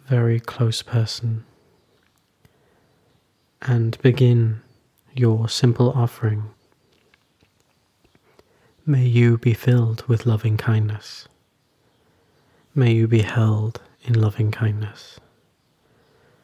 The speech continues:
May you now feel my love. May you accept yourself just as you are. May you be happy.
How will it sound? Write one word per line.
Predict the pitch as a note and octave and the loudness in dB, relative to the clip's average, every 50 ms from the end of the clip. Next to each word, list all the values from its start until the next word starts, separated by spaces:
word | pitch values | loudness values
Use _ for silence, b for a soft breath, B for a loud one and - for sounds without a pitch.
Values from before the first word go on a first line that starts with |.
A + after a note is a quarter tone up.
| b b b b b b b b b - | b b b b b b b b b -2
May | C3 B2 A#2+ A#2 | 0 0 2 2
you | A2+ A2+ A#2 A2+ A2+ A2 A2 G#2+ G#2+ A2 | 2 2 4 4 4 2 2 0 -2 0
now | A2+ A2 G#2+ A2 A2 G#2 G2+ G#2 G#2 - - | 0 0 0 0 0 0 -2 -4 -6 -8 -14
feel | - - B2 A#2+ A#2 A#2+ | -6 0 2 4 4 4
my | A#2 A2+ A2+ A2 | 4 2 2 0
love. | A2 G#2+ G#2+ G#2 G#2+ - - - - - - b b b b b b b b b b b b b b b b _ _ _ b b b b b b b b b b b b b b b b b b b b _ - | 0 0 -2 -2 -4 -6 -10 -20 -20 -20 -20 b b b b b b b b b b b b b b b b _ _ _ b b b b b b b b b b b b b b b b b b b b _ -2
May | C3+ B2 A#2 | 0 0 2
you | A2+ A#2 A#2 | 2 2 2
accept | A#2+ A#2 - - - B2+ A#2+ - - - | 2 0 -2 -2 0 0 -2 -2 -2 -4
yourself | B2 A#2 - - - A#2 A2 A#2 A2 - - _ _ | -4 -4 -4 -4 -6 -6 -6 -6 -8 -12 -16 _ _
just | - - C3 - - - | -2 -2 0 0 0 0
as | B2+ A#2+ - | 0 0 0
you | C3 A#2+ A2 | 0 0 0
are. | A2 G#2+ G#2+ G#2 - - - _ _ _ _ _ _ _ _ _ _ _ _ _ _ _ _ _ _ _ _ _ _ _ _ _ _ b b b b b b b b b b b b _ - | 0 -4 -6 -8 -10 -16 -20 _ _ _ _ _ _ _ _ _ _ _ _ _ _ _ _ _ _ _ _ _ _ _ _ _ _ b b b b b b b b b b b b _ -2
May | C3+ A#2 A#2 | 0 0 2
you | A#2 A#2 A#2+ A#2+ | 2 4 2 4
be | A#2+ B2 A#2 | 4 2 0
happy. | - - B2+ B2+ - - - A#2 A#2 - | 0 0 -4 -4 -4 -8 -16 -18 -20 -20